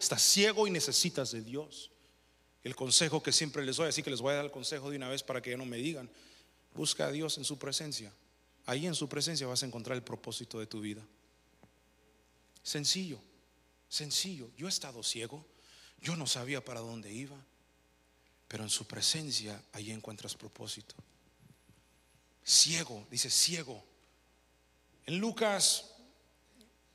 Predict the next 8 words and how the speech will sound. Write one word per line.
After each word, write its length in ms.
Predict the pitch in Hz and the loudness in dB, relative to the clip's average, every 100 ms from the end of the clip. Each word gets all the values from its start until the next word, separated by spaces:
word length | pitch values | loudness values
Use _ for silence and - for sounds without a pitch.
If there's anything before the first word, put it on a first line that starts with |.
| _ _ - - _ - | _ _ -20 -20 _ 0
Lucas 420 | 165 190 180 151 | 2 4 2 0
en 80 | 160 | -2
el 80 | 156 | -4
capítulo 640 | 139 165 - 165 151 120 - - - - | -6 -8 -4 0 0 -2 -12 -20 -20 -8
veinticuatro, 600 | 139 127 - 117 - - - - - _ _ _ _ _ _ _ _ - - - | -6 -6 -4 -4 -4 -16 -20 -20 -20 _ _ _ _ _ _ _ _ -20 -18 -6
encontramos 640 | 156 160 170 196 208 208 180 | -2 0 2 2 4 2 4
la 80 | |
historia 580 | 175 - 196 185 170 139 | 4 4 4 4 2 0